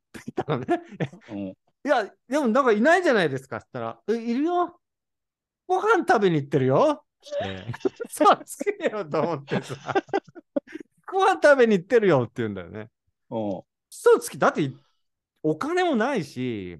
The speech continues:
Speaker 1: みんなそこでなんかコンビニのもん食べたり、それこそ、なんか鍋でね、誰かがゲットしたなんか焼肉焼いたりしてる映像を見てたから、
Speaker 2: うん。
Speaker 1: 絶対どっか外食行ってるわけないんだよ。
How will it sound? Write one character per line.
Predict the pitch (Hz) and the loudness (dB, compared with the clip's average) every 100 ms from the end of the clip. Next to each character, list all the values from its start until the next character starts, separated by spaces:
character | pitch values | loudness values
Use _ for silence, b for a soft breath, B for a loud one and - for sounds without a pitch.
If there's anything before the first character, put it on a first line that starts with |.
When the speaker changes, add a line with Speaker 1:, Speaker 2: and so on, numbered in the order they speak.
| 117 | -12
Speaker 1:
み | 117 156 | -2 0
ん | |
な | 180 | 0
そ | 160 151 | -4 -4
こ | 156 | -4
で | 165 | -4
な | 160 170 | -2 -4
ん | 135 | -6
か | 113 | -10
コ | 127 | -4
ン | 131 | -2
ビ | 135 | -2
ニ | 135 | -2
の | |
も | 143 151 | -2 -2
ん | 135 | -4
食 | 143 | -4
べ | 147 | -4
た | 95 | -6
り、 | 92 117 104 87 _ _ _ _ _ _ _ | -8 -8 -10 -12 _ _ _ _ _ _ _
そ | - - | -20 -10
れ | 123 | -10
こ | 143 | -8
そ、 | 139 107 90 80 _ _ _ | -8 -6 -6 -12 _ _ _
な | 95 | -20
ん | |
か | 92 | -16
鍋 | 82 135 143 120 | -6 -4 -2 -2
で | 92 95 | -4 -8
ね、 | 147 269 392 _ _ _ _ _ _ _ | -6 -6 -8 _ _ _ _ _ _ _
誰 | - 113 117 | -6 -4 -4
か | 95 | -6
が | 95 | -8
ゲ | 87 123 | -4 -4
ッ | 123 | -4
ト | 110 | -8
し | 95 | -8
た | - 92 90 85 | -10 -10 -10 -10
な | 95 | -8
ん | 98 | -10
か | 92 87 85 82 | -10 -12 -12 -10
焼 | 95 95 - | -8 -8 -2
肉 | 113 110 123 | -2 0 0
焼 | 92 104 | 0 0
い | |
た | 147 | -2
り | 110 | -2
し | - | -8
て | 101 92 | -12 -10
る | 90 95 | -8 -6
映 | 117 | -4
像 | 117 | -4
を | 117 | -4
見 | 151 | -4
て | - | -6
た | 80 | -12
か | 76 | -12
ら、 | 80 78 90 _ _ _ _ | -14 -16 -20 _ _ _ _
Speaker 2:
う | - | -20
ん。 | - _ _ _ _ _ _ _ | -20 _ _ _ _ _ _ _
Speaker 1:
絶 | - - - | -20 -18 -10
対 | 180 - _ _ | -10 -10 _ _
ど | 127 139 | -8 -8
っ | |
か | - 101 | -8 -8
外 | 76 123 | -8 -8
食 | 185 196 | -8 -6
行 | |
っ | - | -2
て | 214 | -2
る | |
わ | 170 | -2
け | |
な | 92 208 | -2 -2
い | |
ん | 185 | -4
だ | 78 | -6
よ。 | - | -12